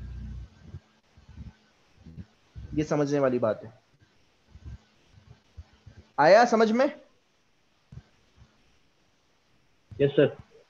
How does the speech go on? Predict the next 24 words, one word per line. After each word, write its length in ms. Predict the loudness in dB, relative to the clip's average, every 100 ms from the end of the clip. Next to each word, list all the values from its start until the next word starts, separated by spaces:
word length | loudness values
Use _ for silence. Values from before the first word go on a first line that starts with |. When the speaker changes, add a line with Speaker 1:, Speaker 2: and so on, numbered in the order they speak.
| _ _ _ -6
Speaker 1:
तो 100 | 2
जरा 240 | 6 8
आप 100 | 6
मुझे 240 | 4 2 4
झट 220 | 2 0
से 180 | 0 2
बता 220 | 4 4
दो 160 | 2
कि 180 | -2 -6
इस 120 | -6
पे 120 | -8 -2
charge 340 | 2 2 0
कितना 240 | -6 -4
होगा, 300 | -4 -4 -10 -10 -6
बताओ। 240 | -2 -2 -2 -16 _ _ _ _ _ _ _ _ _ _ _
क्योंकि 360 | 4 4 4 -2
sigma 420 | 2 2 6 4
same 320 | 8 8 8
है, 220 | 6 4 2
ध्यान 300 | 0 0 0
देना, 260 | -2 -4
sigma 400 | -6 -6 -2 -2
same 340 | 0 -2 -2 -2
है। 340 | -2 -4